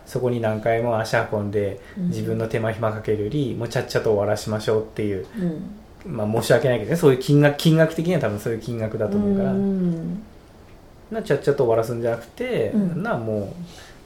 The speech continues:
Speaker 1: そんな自分がな-、納得いくような形で向こうが謝罪して、
Speaker 2: うん。
Speaker 1: ちゃんと保証もしてくれるんだったら、まあ、
Speaker 2: うん。
Speaker 1: 別にそれでいいと思うんだけど、納得いかないんだったら、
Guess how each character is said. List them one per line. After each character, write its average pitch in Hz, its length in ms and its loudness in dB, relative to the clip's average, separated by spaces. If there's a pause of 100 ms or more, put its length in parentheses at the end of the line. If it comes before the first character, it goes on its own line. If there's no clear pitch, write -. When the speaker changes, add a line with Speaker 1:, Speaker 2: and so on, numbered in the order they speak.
(160)
Speaker 1:
そ 127 140 -4
ん 113 80 -4
な 110 100 0
自 113 200 -4
分 120 80 -2
が 127 80 2
な-、 120 260 2
納 135 140 6
得 233 280 -2
い 143 80 2
く - 140 0
よ 202 60 8
う - 20 8
な 220 80 2
形 233 360 0
で 247 140 0
向 202 100 0
こ 202 140 0
う 214 40 0
が 233 100 -2
謝 165 180 4
罪 180 240 2
し 175 120 -6
て、 240 540 4
Speaker 2:
う 190 120 0
ん。 165 40 0
Speaker 1:
ち 151 60 -4
ゃ 190 80 2
ん 185 60 -2
と 170 60 0
保 156 180 2
証 214 180 2
も 226 100 -2
し 220 120 -8
て 233 80 -2
く 226 100 -4
れ 240 100 0
る 285 120 -4
ん 330 40 0
だ 294 100 2
っ 175 120 -2
た 220 100 2
ら、 285 280 2
ま 135 260 6
あ、 - 60 2
Speaker 2:
う - 20 -2
ん。 - 20 -2
Speaker 1:
別 123 220 0
に 117 80 -2
そ 120 140 -2
れ 117 80 0
で 120 100 -2
い 113 80 -2
い 110 40 -6
と 113 100 -2
思 101 120 0
う 98 40 -6
ん 98 60 -6
だ 104 100 -8
け 131 60 0
ど、 156 100 0
納 170 260 -2
得 180 160 -2
い 170 80 0
か 240 120 -2
な 277 120 0
い 294 60 -2
ん 277 60 -2
だ 226 100 2
っ 185 100 -4
た - 120 -4
ら、 254 220 0